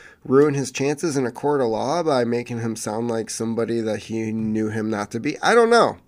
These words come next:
I don't know what's going on here, but the fact that they messed with the initial story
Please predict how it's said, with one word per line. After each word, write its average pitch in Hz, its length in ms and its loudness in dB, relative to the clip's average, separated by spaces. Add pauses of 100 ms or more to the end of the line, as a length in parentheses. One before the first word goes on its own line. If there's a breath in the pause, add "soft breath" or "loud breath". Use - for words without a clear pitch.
(600 loud breath)
I 175 80 0
don't 220 160 6
know 220 100 8
what's 208 140 4
going 185 240 2
on 151 200 2
here, 160 200 0
but 143 160 -4
the 147 80 -4
fact 143 320 -2
that 160 140 -8
they 147 160 4
messed 117 560 0
with 123 340 0
the 127 140 0
initial 110 400 -2
story 190 720 2